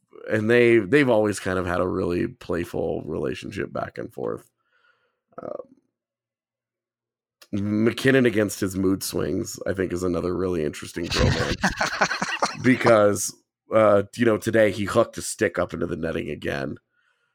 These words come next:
Speaker 1: And when he's frustrated like that, he can be, and I was gonna go talk to him after practice just, ju-, just to chat with him, but he was having one of those days and he sat down and he was like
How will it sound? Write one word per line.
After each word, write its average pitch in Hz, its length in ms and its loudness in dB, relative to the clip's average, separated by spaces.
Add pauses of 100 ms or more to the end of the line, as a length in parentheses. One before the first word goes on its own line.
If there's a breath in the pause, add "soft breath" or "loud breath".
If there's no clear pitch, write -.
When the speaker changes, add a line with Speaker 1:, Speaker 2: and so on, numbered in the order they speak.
(260)
Speaker 1:
And 85 440 0
when 104 120 -2
he's 110 200 -2
frustrated 92 580 -2
like 98 200 0
that, 104 260 2 (960)
he 107 200 -4
can 101 200 -2
be, 98 300 0
and 73 160 0
I 117 80 6
was 123 120 0
gonna 117 140 0
go 104 100 0
talk 98 280 0
to 117 160 4
him 101 240 0
after 92 300 -4
practice 87 400 -4
just, - 260 -14
ju-, - 260 -12
just - 200 -16
to - 60 -20
chat - 280 -8
with - 140 -10
him, - 160 -8 (420 soft breath)
but 110 80 -2
he 113 40 4
was 101 100 0
having 92 260 2
one 95 160 2
of 90 80 0
those 85 240 0
days 92 260 -2
and 87 100 -8
he 78 60 -8
sat - 300 -6
down - 240 -6
and - 100 -12
he - 80 -10
was - 180 -18
like - 140 -20